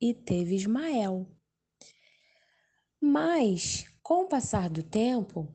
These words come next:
Agar começou a desprezar Sara. Começou a fazer pouco caso da autoridade de Sara,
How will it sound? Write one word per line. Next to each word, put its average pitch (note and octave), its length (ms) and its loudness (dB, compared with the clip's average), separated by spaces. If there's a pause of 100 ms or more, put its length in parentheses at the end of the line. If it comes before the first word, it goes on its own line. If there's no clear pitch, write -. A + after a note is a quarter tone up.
(160)
Agar G#3+ 400 -2
começou B3 480 -2
a B3+ 60 0
desprezar A3+ 1000 0
Sara. D3+ 640 -2 (840)
Começou G#3+ 440 2
a B3+ 60 4
fazer B3 400 2
pouco - 520 2
caso F#3 720 2 (160)
da G3 120 4
autoridade F#3+ 960 0
de E3 120 -4
Sara, D3 600 -6